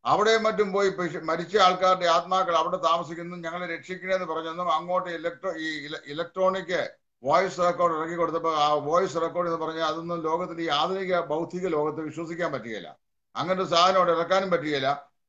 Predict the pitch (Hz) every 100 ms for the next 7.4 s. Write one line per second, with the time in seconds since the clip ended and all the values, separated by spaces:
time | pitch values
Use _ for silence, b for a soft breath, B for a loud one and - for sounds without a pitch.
0 | - 139 147 185 190 175 170 151 147 135
1 | 127 123 - _ 120 156 208 196 196 214
2 | 208 208 214 185 175 170 190 226 226 -
3 | 254 208 196 180 170 175 196 196 185 165
4 | 175 160 175 156 170 139 123 117 85 -
5 | _ _ _ 151 190 185 190 190 175 175
6 | 202 220 220 196 170 143 185 180 170 151
7 | 139 117 90